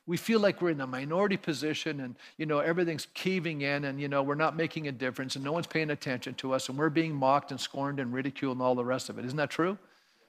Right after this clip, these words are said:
But can I just encourage us? Listen to what it says in this proverb. "One who is wise can go up against the city of the mighty and pull down the strongholds in which they trust." Well, what's he saying here? Well,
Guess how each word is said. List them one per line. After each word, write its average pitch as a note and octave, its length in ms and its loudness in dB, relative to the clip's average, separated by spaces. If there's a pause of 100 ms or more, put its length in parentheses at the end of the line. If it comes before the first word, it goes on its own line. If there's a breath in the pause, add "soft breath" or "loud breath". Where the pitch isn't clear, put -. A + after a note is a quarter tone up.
(280 soft breath)
But F#3+ 120 -2
can A#3+ 120 4
I C4 80 8
just A#3+ 220 4
encourage A3 380 2
us? - 100 -4
Listen G#3+ 200 -2
to B3+ 60 -4
what A3 140 -2
it D#3+ 40 -4
says D3 260 -2
in E3 80 -8
this D3+ 100 -6
proverb. - 460 -4 (180 loud breath)
"One B3 280 10
who C4 160 8
is C#3+ 120 2
wise D#3+ 540 4
can D3+ 180 -6
go D3 140 4
up F#3+ 160 4
against E3 340 -4
the C#3 60 -6
city F#3 400 -2
of B2 100 -4
the C3 80 -8
mighty D#3+ 340 -2
and B2+ 140 -6
pull E3+ 220 -2
down D#3 220 0
the C3 80 -6
strongholds B2 600 -2
in A#2+ 140 -8
which B2+ 240 -4
they A#2+ 320 -4
trust." - 560 -4 (640)
Well, D#3 100 4
what's F3 200 6
he F3+ 40 2
saying A3+ 400 2
here? C#3 280 -4 (760 loud breath)
Well, D#3+ 420 8